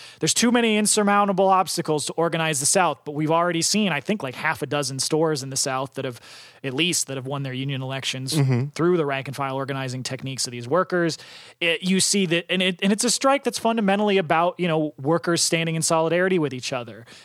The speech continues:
Speaker 1: And, like, these are the sorts of actions that are so important for us to understand, like, where they're coming from and how they can be replicated. 'Cause it's, like, stuff like this, where recognition strikes, marches on the boss, like,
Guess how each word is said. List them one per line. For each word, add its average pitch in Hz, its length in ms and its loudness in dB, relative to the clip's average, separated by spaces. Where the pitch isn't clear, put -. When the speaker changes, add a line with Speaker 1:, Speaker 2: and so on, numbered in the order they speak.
Speaker 1:
And, 160 520 -2
like, 156 260 -4
these 220 260 2
are 254 60 4
the 208 100 2
sorts 196 320 2
of 160 80 0
actions 170 380 0
that 147 100 0
are 143 80 -2
so 143 480 0
important 247 640 2
for 202 220 4
us 202 200 2
to 190 200 2
understand, 175 640 0
like, 147 300 -4
where 160 140 0
they're 143 100 -4
coming 214 320 0
from 196 240 2
and 135 100 -4
how 196 140 4
they 220 120 2
can 185 120 -4
be 156 80 0
replicated. 156 560 -2
'Cause 170 160 -2
it's, - 80 -4
like, 185 260 -4
stuff - 280 0
like - 180 0
this, 170 320 0
where 147 140 -6
recognition 190 600 0
strikes, 147 440 -2
marches 208 420 2
on 214 120 2
the 190 60 2
boss, 147 600 0
like, 151 220 -2